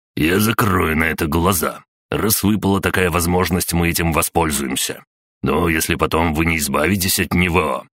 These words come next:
горе вам будет, обещаю». Еще думал, откуда тут копья, а вы мне зубы заговаривали. Принесите все, что есть, я хочу посмотреть.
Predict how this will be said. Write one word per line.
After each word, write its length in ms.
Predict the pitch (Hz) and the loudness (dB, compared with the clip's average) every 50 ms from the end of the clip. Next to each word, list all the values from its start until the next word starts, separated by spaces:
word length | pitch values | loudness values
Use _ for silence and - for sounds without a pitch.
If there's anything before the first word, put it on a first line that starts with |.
| _ _ _ | _ _ _
горе 420 | 76 73 80 92 104 101 101 107 | -2 0 2 2 2 2 2 2
вам 240 | 101 98 95 98 95 | 2 2 2 2 2
будет, 340 | 92 92 92 90 95 - - | 2 0 0 0 0 0 0
обещаю». 600 | 87 82 82 - - - 78 73 71 64 62 - _ _ _ _ _ _ _ _ | 0 0 0 -2 -2 0 -2 -2 -2 -4 -8 -12 _ _ _ _ _ _ _ _
Еще 360 | 76 85 98 - - 107 113 | -2 0 0 0 0 0 2
думал, 280 | 107 107 98 101 95 92 | 2 2 2 2 2 0
откуда 400 | 92 - - - 127 160 131 131 | -2 -2 -2 0 0 0 0 0
тут 180 | - 135 117 | 0 -2 -2
копья, 540 | - - - 90 73 - - 76 67 65 76 | -2 0 0 0 -2 -2 -4 -4 -2 0 0
а 40 | 87 | 2
вы 140 | 101 120 131 | 2 2 2
мне 240 | 135 123 120 120 | 4 4 2 2
зубы 300 | 117 107 104 110 104 101 | 2 2 2 2 2 2
заговаривали. 720 | 98 90 90 95 92 90 87 85 80 78 78 73 65 64 - - _ _ _ _ _ - | 2 2 2 2 2 2 2 0 0 -2 -2 -2 -4 -6 -8 -12 _ _ _ _ _ -2
Принесите 680 | 87 87 104 120 127 123 110 - - 101 98 - 87 | 0 2 2 2 2 2 0 2 2 0 0 0 -2
все, 240 | 82 - - 80 73 | -2 -2 -2 -2 -2
что 180 | - - - 78 | -2 -2 -2 -2
есть, 340 | 73 71 67 67 - - | 0 -2 -2 -4 -4 -2
я 140 | - 80 85 | 0 0 0
хочу 280 | - - 78 - - 78 | 0 -2 -2 -2 -2 -2
посмотреть. 840 | - 85 - - 80 82 80 - 76 73 69 - - - - - | -2 -2 -2 0 0 0 0 0 -2 -2 -4 -4 -6 -10 -10 -12